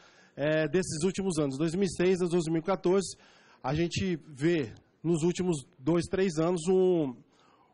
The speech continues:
um aumento, né, das apreensões, principalmente relacionadas a fuzis. Então, nós temos aí a evolução dos fuzis apreendidos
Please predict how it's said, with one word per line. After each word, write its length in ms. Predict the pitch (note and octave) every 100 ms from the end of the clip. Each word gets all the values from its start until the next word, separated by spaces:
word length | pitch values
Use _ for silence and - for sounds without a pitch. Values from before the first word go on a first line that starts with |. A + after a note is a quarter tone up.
| -
um 840 | C#3+ D#3+ E3 E3+ E3 D#3 D3+ C#3+ C#3
aumento, 720 | - G3+ F#3+ G3 G#3+ G#3 C#3+ A2+ -
né, 240 | B2+ D#3 F3+
das 240 | D#3+ E3+
apreensões, 580 | F#3 F#3+ F3+ - E3 F#3+ - - _ -
principalmente 640 | A3+ B3+ G#3+ A3 F3+ F#3
relacionadas 520 | G3 F3+ F3+ F3 F3
a 60 | F#3
fuzis. 640 | F3 G3+ D3 C#3 C3 A#2+ - _ _ _ _
Então, 140 | D3
nós 140 | D3+ D#3
temos 280 | E3 E3
aí 340 | D3+ D3 F3+ F3 -
a 100 | C3+
evolução 520 | D3+ D#3+ D#3+ D3+ E3
dos 200 | E3+ E3+ -
fuzis 320 | A3 E3 F#3+
apreendidos 580 | F3 F3 F3+ B2+ E3 D#3+